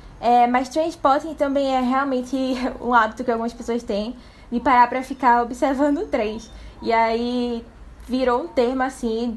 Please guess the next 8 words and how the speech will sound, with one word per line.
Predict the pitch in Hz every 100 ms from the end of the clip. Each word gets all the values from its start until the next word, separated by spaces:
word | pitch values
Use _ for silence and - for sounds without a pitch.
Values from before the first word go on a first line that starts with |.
| - -
pra | 240 233
pessoas | 254 277 254 240 240 -
que | - 247 240 240
são | - 254
muito | 254 311
obcecadas | 302 - 330 - 240 247 285
com | - 277 285
coisas | 262 240 254 277 -